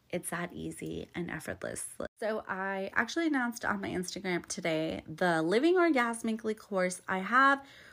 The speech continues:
which really dives into simple practices of how to tap into your pleasure daily.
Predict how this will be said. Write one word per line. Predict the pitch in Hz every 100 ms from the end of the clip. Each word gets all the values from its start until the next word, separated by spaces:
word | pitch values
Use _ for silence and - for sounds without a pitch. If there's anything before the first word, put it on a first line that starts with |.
| _
which | 208 208 202 202 -
really | 165 208 233
dives | 226 220 208
into | 202 190 - 190 175 175 175 -
simple | - 208 202 208
practices | 202 180 175 175 - 165 156 151
of | -
how | 190 196
to | 190
tap | 185 -
into | 175 170
your | 165
pleasure | 156 254 254 247 240
daily. | 226 226 214 208 208